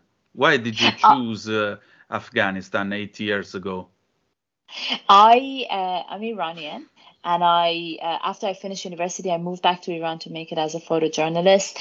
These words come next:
Speaker 2: And, um, a group of my friends were arrested in a raid. They were all journalists, and my close friend was among them. So I was very paranoid. Six days after this incident, I was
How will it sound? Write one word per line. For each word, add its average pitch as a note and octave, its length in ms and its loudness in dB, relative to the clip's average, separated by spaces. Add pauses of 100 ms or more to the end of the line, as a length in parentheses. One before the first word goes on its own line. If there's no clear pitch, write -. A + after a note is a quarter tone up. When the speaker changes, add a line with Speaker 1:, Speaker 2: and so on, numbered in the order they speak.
(360)
Speaker 2:
And, E3 600 4 (200)
um, D#3 1200 0 (600)
a F#3+ 160 6
group A#3 320 4
of A3+ 180 4
my F3 140 4
friends F3+ 500 -4
were E3 640 4 (140)
arrested E3+ 640 -4
in D#3+ 160 -14
a D#3+ 100 -8
raid. F3+ 360 0
They E3+ 80 0
were D#3+ 80 2
all D#3 180 2
journalists, D#3 580 -2
and D3+ 140 -2
my D3+ 120 0
close F3 280 2
friend E3 220 0
was D#3+ 140 -2
among D#3 320 -4
them. D3 240 2
So E3+ 140 2
I D#3 40 6
was D3+ 160 2
very F3+ 180 8
paranoid. D#3+ 540 -4 (320)
Six - 400 2
days G#3 240 4
after F3+ 420 0
this E3+ 240 -8
incident, E3 560 -2
I D#3 220 0
was D#3 420 0